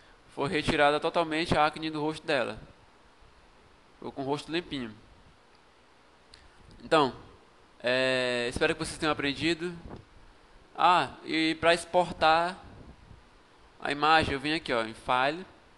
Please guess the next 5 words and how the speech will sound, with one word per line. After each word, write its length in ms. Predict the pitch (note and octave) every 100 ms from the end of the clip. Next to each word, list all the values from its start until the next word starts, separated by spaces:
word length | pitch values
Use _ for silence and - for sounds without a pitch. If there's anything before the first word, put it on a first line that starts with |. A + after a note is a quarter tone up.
| - - _ _ _ _ - -
exportar, 560 | - C3+ B2+ - B2+ - - - - - - - _ _ _ _ _ _ _ _ _ _ _
bem 140 | A2
aqui, 240 | A#2 - C#3+
Export 380 | - - B2+ A#2
Preview. 500 | B2 A2+ A#2+ D3